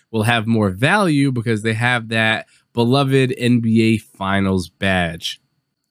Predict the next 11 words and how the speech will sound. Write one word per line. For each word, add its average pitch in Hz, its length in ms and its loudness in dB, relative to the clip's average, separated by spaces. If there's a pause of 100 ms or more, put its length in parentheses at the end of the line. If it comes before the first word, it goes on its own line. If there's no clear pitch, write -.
(300)
Now, 139 280 2
amongst 151 580 0
the 131 240 0
new 147 400 6
ten 139 320 -2
point 127 400 0
five 120 580 -2
K 120 380 4
limited 110 380 2
edition 107 360 0
moments, 107 400 2